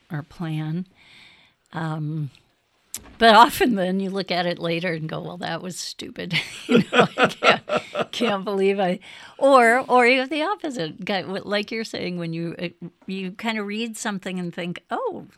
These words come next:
that's a good line. I didn't even know I was consciously thinking that." So there's a kind of half magical, half deliberate quality, I suppose, to writing a poem.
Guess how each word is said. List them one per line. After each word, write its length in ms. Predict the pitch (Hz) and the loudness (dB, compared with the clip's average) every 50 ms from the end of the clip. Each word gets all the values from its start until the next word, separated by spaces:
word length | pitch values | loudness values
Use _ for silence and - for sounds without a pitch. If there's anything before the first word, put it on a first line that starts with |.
| _ | _
that's 240 | - 220 226 233 - | -12 -12 -10 -10 -12
a 40 | - | -14
good 220 | - - 254 269 | -16 -16 -16 -14
line. 600 | 262 254 247 269 311 285 233 202 185 170 170 156 - - | -12 -12 -10 -10 -8 -8 -8 -8 -10 -12 -12 -14 -16 -14
I 100 | - 202 | -10 -8
didn't 180 | 214 220 214 220 | -8 -6 -6 -6
even 180 | 220 226 220 214 | -6 -6 -6 -6
know 160 | 220 220 220 | -6 -4 -4
I 100 | 214 214 | -6 -6
was 160 | 214 208 196 - | -6 -10 -12 -14
consciously 800 | - - - 220 208 - - 185 - - - 180 170 165 165 - _ _ _ _ _ _ _ _ - - _ _ | -14 -12 -10 -10 -8 -10 -10 -12 -12 -10 -8 -6 -6 -6 -6 -8 _ _ _ _ _ _ _ _ -20 -20 _ _
thinking 460 | - - 254 233 220 214 160 165 156 | -6 -4 -4 -4 -4 -6 -8 -8 -10
that." 320 | 147 151 151 156 160 - - - | -10 -12 -12 -12 -14 -16 -16 -14
So 200 | - - 190 196 | -12 -10 -10 -8
there's 200 | 202 214 226 233 | -8 -10 -10 -12
a 40 | 220 | -14
kind 320 | - - - 254 247 247 | -12 -10 -8 -6 -6 -6
of 80 | 226 190 | -6 -6
half 340 | 156 175 185 185 175 - | -6 -4 -4 -4 -6 -8
magical, 800 | - 180 170 165 165 160 - 160 - - 156 139 139 151 147 - _ _ _ _ _ _ _ _ _ _ _ _ _ _ _ _ | -8 -6 -4 -4 -4 -6 -6 -10 -10 -8 -8 -6 -6 -6 -6 -8 _ _ _ _ _ _ _ _ _ _ _ _ _ _ _ _
half 560 | - 185 165 160 147 - - - - - - _ _ _ _ _ _ _ _ _ _ | -6 -2 -2 -2 -2 -4 -8 -14 -20 -20 -20 _ _ _ _ _ _ _ _ _ _
deliberate 580 | - 180 170 165 165 156 151 165 156 151 - - _ _ _ _ _ _ _ _ _ _ _ _ _ _ _ _ _ _ _ - | -10 -4 -2 -2 -2 -2 -2 -6 -6 -8 -8 -12 _ _ _ _ _ _ _ _ _ _ _ _ _ _ _ _ _ _ _ -20
quality, 540 | - - 190 170 165 165 170 170 165 165 175 | -12 -6 -6 -4 -4 -4 -4 -4 -4 -4 -4
I 80 | 175 170 | -4 -6
suppose, 400 | - - - 185 180 175 190 - | -8 -10 -10 -10 -8 -8 -10 -12
to 120 | - - | -14 -12
writing 300 | 180 180 170 175 175 170 | -10 -8 -8 -6 -8 -8
a 20 | 165 | -8
poem. 400 | - - 175 185 175 175 185 175 | -8 -10 -10 -8 -6 -6 -6 -8